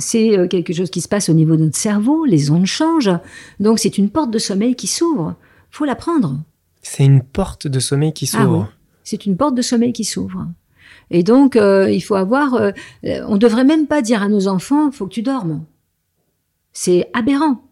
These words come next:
Speaker 1: On devrait dire, « Ah, là, je se-, tu, tu, tu te rends compte, là, que t'as tes yeux qui clignotent, que t'as peut-être le, le train du sommeil qui va bientôt arriver.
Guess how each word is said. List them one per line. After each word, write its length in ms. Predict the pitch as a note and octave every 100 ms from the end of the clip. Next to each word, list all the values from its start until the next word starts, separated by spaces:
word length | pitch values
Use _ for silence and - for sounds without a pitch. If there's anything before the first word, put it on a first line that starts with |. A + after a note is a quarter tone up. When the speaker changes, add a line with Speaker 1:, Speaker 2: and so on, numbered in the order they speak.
| _ _ _ -
Speaker 1:
On 60 |
devrait 280 | D3+ D3 D#3
dire, « 380 | F3 C#4+ D#4 A3+ _ _ _ _
Ah, 200 | A#3+ C4 B3+
là, 140 | A3
je 200 | G3+ A3
se-, 480 | G3+ - A#3+ G#3+ G#3
tu, 220 | - A#3+
tu, 160 | - A3+
tu 140 | -
te 100 | -
rends 180 | A3+ A#3+
compte, 320 | B3 E4+ -
là, 160 | D4 D4+
que 100 | C#4
t'as 240 | B3 A#3 A3+
tes 140 | A#3
yeux 200 | G3 G#3+
qui 140 | -
clignotent, 600 | - E4 D4+ C4 B3+ B3+
que 180 | - A3+
t'as 180 | A3+ A#3
peut-être 340 | - A3+ A3+ G#3+
le, 80 |
le 160 | G#3 G#3+
train 200 | - G#3+
du 100 | G#3
sommeil 340 | - A3+ B3
qui 120 | B3 G3
va 120 | F#3+
bientôt 260 | G3 G3
arriver. 560 | G#3 A#3 C#4+ A#3 A#3+ C4